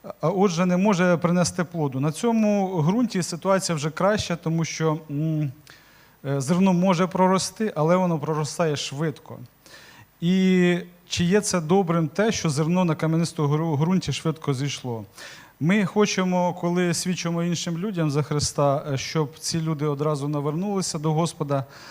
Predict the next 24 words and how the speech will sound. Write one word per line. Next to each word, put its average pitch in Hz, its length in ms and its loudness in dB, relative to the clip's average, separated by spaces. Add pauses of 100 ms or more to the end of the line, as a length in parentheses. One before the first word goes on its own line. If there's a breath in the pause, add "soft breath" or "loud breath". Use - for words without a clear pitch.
(280 loud breath)
але 165 360 2
небезпека 170 600 0
криється 180 400 -2
в 156 100 -2
тому, 208 340 0
що - 160 -4
такі 180 260 -4
люди 170 260 2
можуть, 160 600 0
е, 143 380 0
не 151 420 -2
м-, 180 300 -2
можуть 165 380 -2
не 160 100 -2
мати 180 280 -2
в 139 60 -6
собі 135 240 -6
кореня, 160 540 -4
або 135 180 -8
вони 160 220 0
тимчасові. 139 720 -4 (680 loud breath)
Над 147 140 2
кам'янистим 208 580 4
ґрунтом, 196 560 4